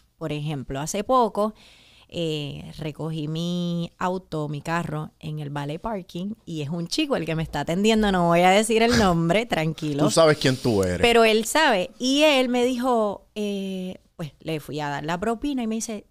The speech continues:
Speaker 1: "¿Te puedo pedir un favor?". Y yo, "Claro".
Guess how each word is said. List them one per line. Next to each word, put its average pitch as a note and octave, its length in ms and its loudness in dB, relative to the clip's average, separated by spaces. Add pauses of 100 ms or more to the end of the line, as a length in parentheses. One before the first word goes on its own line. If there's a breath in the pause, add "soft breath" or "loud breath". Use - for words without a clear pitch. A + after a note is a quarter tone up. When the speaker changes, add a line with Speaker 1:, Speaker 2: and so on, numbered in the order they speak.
Speaker 1:
"¿Te A3 100 -8
puedo G#3 220 -2
pedir B3 180 -4
un B3+ 120 -4
favor?". A3 360 0
Y F3 100 -4
yo, D#3+ 180 -2 (580)
"Claro". D3+ 500 -2